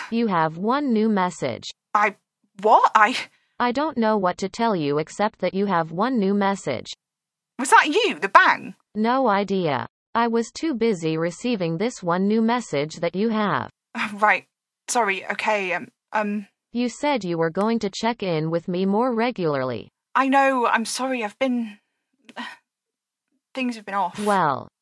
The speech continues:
Speaker 1: how do you think things have been for me?
Speaker 2: I, sorry.
Speaker 1: We could have commiserated. Instead, you just get up and walk around with your legs, and you don't even stop to say, "Hi, everyone," in a while.
Speaker 2: I'm sorry, I'll do better.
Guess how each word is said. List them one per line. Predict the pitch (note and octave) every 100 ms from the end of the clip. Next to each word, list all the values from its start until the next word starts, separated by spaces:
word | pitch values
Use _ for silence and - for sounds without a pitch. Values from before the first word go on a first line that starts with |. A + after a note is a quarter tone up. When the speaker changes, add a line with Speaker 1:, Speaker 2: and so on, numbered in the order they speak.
| _
Speaker 1:
how | - C#4 D#4
do | C#4+
you | A3+
think | - G3+ G3+
things | - F#3+ G3 G3
have | G3+ F3+
been | C4 C#4
for | F3+ D3+
me? | C#3 A2+ - _ _ -
Speaker 2:
I, | G3+ G#3 - _ _ _ _ _ _ -
sorry. | - G#3+ G3+ F3+ E3 - _ _ _ _ _ _ _ -
Speaker 1:
We | A#3+ B3+
could | C#4+ G#3
have | F#3+ -
commiserated. | A#3 A3+ B3+ G3+ D3+ C3 C3 A2 - _ -
Instead, | A#3 A3+ - C#4+ F3+ D#3+ E3+
you | F#3+
just | F#3+ C4 -
get | - G3
up | D#3 D3+ -
and | E3+ E3
walk | G3+ A#3+
around | A3 F#3 D#3 D#3+
with | E3 F3
your | F#3+
legs, | G3 A3 D#3 C#3+ D#3
and | F#3 F#3+
you | G#3+
don't | B3+ D4
even | B3+ G#3+ G#3
stop | - A#3 E3+ -
to | F3
say, | - E3+ F3+
"Hi, | F3 C4+ G3 F3
everyone," | E3+ E3 A3 A3+ G#3+ C#3 -
in | - A3+
a | A3
while. | G3+ G#3+ G#3+ E3 C3 - _ _ -
Speaker 2:
I'm | A#3+ A#3+
sorry, | - B3 G#3 F3+
I'll | G#3+
do | G#3 B3+
better. | A#3+ A3+ - -